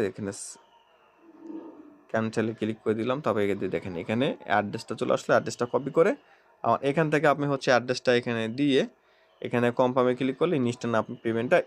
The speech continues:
এই এক্সচেঞ্জারে চলে আসবে। এক্সচেঞ্জারে আসার পর এটা আপনি সেল করে দিতে পারবেন এক্সচেঞ্জার থেকে। বিষয়টা বুঝতে পেরেছেন? একবারে পানির মতো সহজ কাজগুলো। প্রথম অবস্থায় আপনাদের কাছে একটু এলোমেলো লাগতে পারে, তারপর আপনারা ভিডিওটি পরিপূর্ণভাবে দেখেন, আশা করি ইজিভাবে আপনারা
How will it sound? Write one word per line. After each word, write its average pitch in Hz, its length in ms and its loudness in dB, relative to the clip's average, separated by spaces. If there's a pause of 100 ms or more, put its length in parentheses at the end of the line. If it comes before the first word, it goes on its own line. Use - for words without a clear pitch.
এই 120 100 6 (140)
এক্সচেঞ্জারে 110 420 0
চলে 147 120 4 (100)
আসবে। - 200 -10 (160)
এক্সচেঞ্জারে 170 380 4
আসার 180 160 0
পর 185 140 2
এটা 143 160 4
আপনি 139 100 -4 (100)
সেল 127 200 4
করে 110 200 4
দিতে 113 200 -6
পারবেন 104 280 2
এক্সচেঞ্জার 101 420 0
থেকে। 80 160 -4 (680)
বিষয়টা 156 340 4
বুঝতে 156 220 -2
পেরেছেন? 160 300 4 (120)
একবারে 127 220 2 (100)
পানির 135 340 2
মতো 143 140 -4 (160)
সহজ 151 260 4 (160)
কাজগুলো। 147 380 2 (520)
প্রথম 135 240 4 (100)
অবস্থায় 143 280 4
আপনাদের 135 260 -2
কাছে 139 220 -2
একটু - 200 -8
এলোমেলো 139 360 2
লাগতে 123 280 0
পারে, 117 160 2 (480)
তারপর 123 260 4 (120)
আপনারা 120 260 2 (460)
ভিডিওটি 117 360 2
পরিপূর্ণভাবে 120 600 0
দেখেন, 110 260 0
আশা 123 180 -6
করি 113 140 -2 (180)
ইজিভাবে 123 380 0 (100)
আপনারা 127 240 2